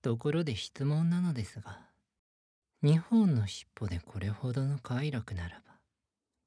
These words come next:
七本すべてであなたを丸ごと包み込んだなら、どれほどの快楽だと思いますか？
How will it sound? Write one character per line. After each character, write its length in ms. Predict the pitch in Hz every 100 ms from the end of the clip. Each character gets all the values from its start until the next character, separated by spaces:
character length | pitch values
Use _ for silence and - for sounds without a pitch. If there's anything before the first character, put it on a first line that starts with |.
| _ _ -
七 300 | 131 131 147
本 360 | 156 156 135 120
す 220 | - 160
べ 160 | 165 175
て 140 | 156
で 100 | 117
あ 160 | 101 95
な 160 | 107
た 180 | 120 151
を 160 | 123 90
丸 400 | 82 85 98 104
ご 160 | 120
と 180 | 117 131
包 320 | 120 - 131
み 140 | 139 139
込 280 | - 147 156
ん 60 |
だ 140 | 147 120
な 120 | 117
ら、 180 | - - - _ _ _ _ _ _ _ _ _ _ _ _ _ -
ど 200 | 139 160
れ 80 | 185
ほ 240 | 165 165
ど 100 | 139
の 140 | 107 101
快 280 | - 120 117
楽 220 | 101 110
だ 140 | 92
と 120 | -
思 220 | 92 87 95
い 80 |
ま 140 | 95 101
す 100 | -
か？ 260 | - 127